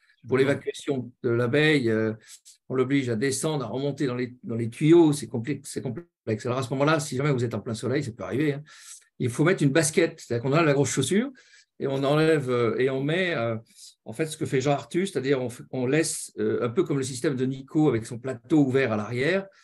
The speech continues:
Speaker 1: on crée un flux laminaire horizontal, euh, qui se crée naturellement entre le fond, euh, plat et qui va sortir sur, euh, les, les, les tubes. Voilà. C'est,
Speaker 2: Bon,
Speaker 1: euh,
Speaker 2: écoute, ton truc, c'est bien intéressant. Alors, tu vas nous préparer ça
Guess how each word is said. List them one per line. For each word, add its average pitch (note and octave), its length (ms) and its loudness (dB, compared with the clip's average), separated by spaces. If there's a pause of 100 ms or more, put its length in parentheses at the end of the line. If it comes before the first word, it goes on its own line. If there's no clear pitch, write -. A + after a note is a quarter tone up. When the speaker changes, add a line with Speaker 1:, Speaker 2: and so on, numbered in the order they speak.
(240)
Speaker 1:
on C#3+ 60 -6
crée E3+ 180 -2
un D3+ 80 2
flux E3 180 -2
laminaire D3+ 500 4
horizontal, C3 800 -2 (840)
euh, C3 240 -6
qui A#2+ 220 -10
se A#2 140 -6
crée - 220 0
naturellement C#3+ 600 0
entre D3 220 -6
le C#3 80 -2
fond, D3 420 -4 (220)
euh, G2 640 -6 (100)
plat D3+ 300 2
et B2+ 120 -2
qui A#2+ 220 -8
va C3+ 280 2
sortir D3+ 500 -6
sur, C3+ 320 -8
euh, A2 180 -4
les, G2 160 -8
les, - 280 -10 (420)
les B2 120 -4
tubes. A2+ 260 -4 (260)
Voilà. - 220 -10 (680)
C'est, A2+ 260 0
Speaker 2:
Bon, G#2 100 2
Speaker 1:
euh, F#2 120 4
Speaker 2:
écoute, - 260 -10 (440)
ton D3 140 0
truc, D#3 240 0
c'est C3 200 -2
bien D#3 180 0
intéressant. D#3+ 800 -2
Alors, C3 320 -2
tu - 120 -10
vas C3+ 120 -4
nous C#3+ 120 -4
préparer E3 420 -4
ça C#3 360 -4